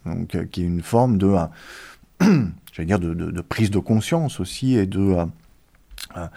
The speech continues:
euh, au sens, euh, intellectuel, moral, et cetera, mais qu'on va pouvoir aussi retrouver dans le, euh, par l'exemple, donc par l'action, et cetera. Il y a la notion d'exemple qui est très importante dans, dans l'anarchisme aussi, par,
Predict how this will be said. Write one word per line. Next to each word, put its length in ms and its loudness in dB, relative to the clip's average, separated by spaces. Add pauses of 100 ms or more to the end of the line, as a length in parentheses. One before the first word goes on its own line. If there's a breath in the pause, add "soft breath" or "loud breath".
(540 loud breath)
euh, 840 -8 (240)
au 140 -12
sens, 500 -2
euh, 220 -4 (920 soft breath)
intellectuel, 920 2
moral, 480 2
et 60 -4
cetera, 480 -2 (200)
mais 200 -2
qu'on 220 -2
va 160 2
pouvoir 320 0
aussi 300 -2
retrouver 480 -2
dans 160 0
le, 160 -2 (680 loud breath)
euh, 140 -12 (880)
par 140 -6
l'exemple, 540 0 (340)
donc 180 -6
par 200 -6
l'action, 600 0
et 60 0
cetera. 380 -4
Il 60 -4
y 20 -2
a 60 -2
la 60 -2
notion 280 2
d'exemple 420 2
qui 100 -6
est 40 -4
très 200 -2
importante 440 -2
dans, 160 -4
dans 160 -4
l'anarchisme 540 -4
aussi, 220 -4
par, 300 -6